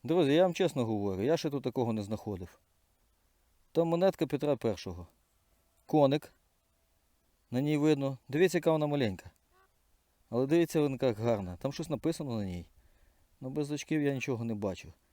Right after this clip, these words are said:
І то знов срібло. Яка вона маленька. Але приємно.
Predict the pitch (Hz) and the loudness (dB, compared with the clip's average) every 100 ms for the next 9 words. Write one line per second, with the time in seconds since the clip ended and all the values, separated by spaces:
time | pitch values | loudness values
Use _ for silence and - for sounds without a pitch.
0 | _ _ _ _ _ _ _ _ _ _ | _ _ _ _ _ _ _ _ _ _
1 | _ _ _ 123 117 170 131 139 - 101 | _ _ _ -4 -2 -2 0 -4 -4 -6
2 | 92 87 80 _ _ _ _ _ _ _ | -6 -6 -10 _ _ _ _ _ _ _
3 | _ _ _ _ _ _ _ _ _ _ | _ _ _ _ _ _ _ _ _ _
4 | 117 - 262 269 233 208 185 175 143 101 | -8 0 4 6 6 6 6 6 4 2
5 | - 90 - _ _ _ _ _ _ _ | -4 -12 -16 _ _ _ _ _ _ _
6 | _ _ _ _ _ _ _ _ 120 151 | _ _ _ _ _ _ _ _ -4 -2
7 | 180 202 208 196 190 117 | 0 0 4 4 4 2